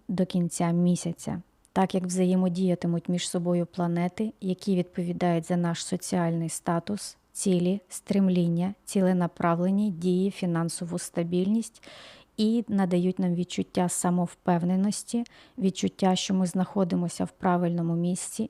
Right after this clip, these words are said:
і в правильний час. І все це завдяки позитивній енергетиці, яку вони створять, взаємодіючи між собою у цьому місяці. Пристебніть ремені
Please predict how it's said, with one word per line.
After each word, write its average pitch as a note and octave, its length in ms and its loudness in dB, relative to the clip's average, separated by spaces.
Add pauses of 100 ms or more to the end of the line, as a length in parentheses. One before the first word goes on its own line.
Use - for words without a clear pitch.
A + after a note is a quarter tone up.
і G3 80 -4
в E3 80 -10
правильний F3 640 0
час. - 500 -8 (360)
І G#3 80 2
все G#3 260 0
це C4 180 0
завдяки F#3+ 480 0
позитивній F3 680 0
енергетиці, F3 880 0
яку G3 260 -2
вони F3 240 0
створять, F#3 680 -2
взаємодіючи F3+ 880 0
між F#3 280 -2
собою E3+ 560 -2
у - 100 -4
цьому E3+ 340 -4
місяці. E3+ 680 -4 (1120)
Пристебніть F3+ 840 0
ремені E3+ 600 0